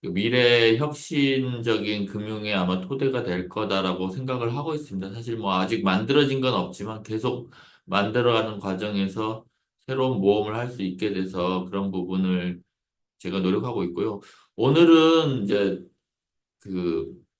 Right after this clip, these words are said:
왓챠 회생에 대해서 물어-, 좀 생각을 해보도록 하겠습니다. 왓챠에 대해서는 사실은 제가 한 일 년 반 전에 우리 서동규 회계사하고 "아, 이거 왜 안 들어오지? 이거 당연히 회생을 들어와야 되는데?" 라고 하는데,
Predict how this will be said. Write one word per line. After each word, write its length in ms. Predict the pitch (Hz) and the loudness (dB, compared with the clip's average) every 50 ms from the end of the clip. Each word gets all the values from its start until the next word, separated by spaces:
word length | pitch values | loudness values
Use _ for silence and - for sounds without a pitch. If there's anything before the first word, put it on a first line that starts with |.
| _ - | _ -6
왓챠 580 | 87 92 107 113 - - - 185 165 151 147 165 | -2 0 0 0 -2 0 2 4 4 4 4 4
회생에 400 | 180 180 190 185 180 170 156 139 | 2 2 2 2 2 2 2 2
대해서 320 | 139 120 113 113 113 110 | 2 4 2 4 2 0
물어-, 420 | 95 85 101 123 131 131 127 - - _ _ | -2 -2 -2 0 0 0 -2 -6 -14 _ _
좀 240 | - 104 101 98 95 | -6 -4 -2 -2 -2
생각을 360 | - 143 139 143 135 127 135 | -2 -2 -2 0 0 0 0
해보도록 340 | 139 139 139 117 117 113 131 | -2 -2 -2 -2 -2 -2 -2
하겠습니다. 520 | 143 147 - - - 101 90 92 90 87 | -2 -4 -4 -6 -8 -6 -4 -2 0 2
왓챠에 520 | 90 95 107 - - 170 156 151 147 143 | 4 2 2 2 0 0 2 2 2 4
대해서는 840 | 135 131 127 123 123 127 117 117 113 110 110 110 110 110 104 98 95 - - - - - _ _ _ _ | 2 2 2 2 0 -2 -4 -4 -4 -6 -6 -4 -4 -4 -4 -6 -6 -8 -14 -18 -20 -20 _ _ _ _
사실은 420 | - 135 135 135 135 131 123 120 113 | -8 -6 -6 -4 -2 -2 -2 -4 -4
제가 400 | 117 104 101 98 107 107 107 110 | -2 -2 0 0 2 0 0 0
한 100 | 113 110 | -2 -2
일 140 | 110 117 127 | 0 0 2
년 180 | 143 147 147 139 | 2 2 2 2
반 220 | 131 127 131 123 | 0 0 0 0
전에 480 | 113 110 107 104 120 139 180 190 185 - - - _ _ - | 0 -2 -2 -2 -2 -2 -4 -4 -4 -6 -14 -18 _ _ -14
우리 220 | - 107 107 107 | -8 -6 -6 -4
서동규 380 | 98 135 135 131 139 135 131 123 | -2 -2 -2 0 0 0 0 0
회계사하고 960 | 117 110 113 110 113 113 107 104 101 98 95 95 95 95 92 92 92 - - _ _ _ _ _ _ _ _ _ _ _ _ - | 0 0 0 0 0 0 0 0 0 0 -2 -2 -2 -2 -2 -2 -4 -8 -14 _ _ _ _ _ _ _ _ _ _ _ _ -12
"아, 160 | 127 123 120 | -6 -2 -2
이거 160 | 117 117 117 | 2 4 4
왜 240 | 98 - 113 131 156 | 6 6 6 6 6
안 300 | 151 117 101 101 107 104 | 4 4 2 0 -2 0
들어오지? 540 | 120 131 131 131 117 104 98 87 - 143 160 | 2 4 4 6 6 4 2 0 -2 -6 -6
이거 180 | 185 170 135 | -4 -4 -4
당연히 540 | - - 101 101 120 147 170 170 170 151 139 | -6 -6 -6 -4 -2 0 0 0 0 2 2
회생을 500 | 135 143 143 143 156 143 139 135 131 123 | 2 2 2 0 0 0 0 0 -2 -2
들어와야 500 | 123 113 104 110 107 101 95 98 98 95 | -4 -2 -2 0 2 2 2 2 2 2
되는데?" 580 | 95 98 95 95 92 92 90 95 123 135 139 - | 0 0 0 2 2 2 2 2 2 0 0 0
라고 320 | - 98 95 95 101 107 107 | -2 -2 -2 -4 -4 -6 -4
하는데, 540 | 101 98 95 95 92 98 98 92 92 90 | -2 -2 -2 -2 0 0 0 -2 -2 -8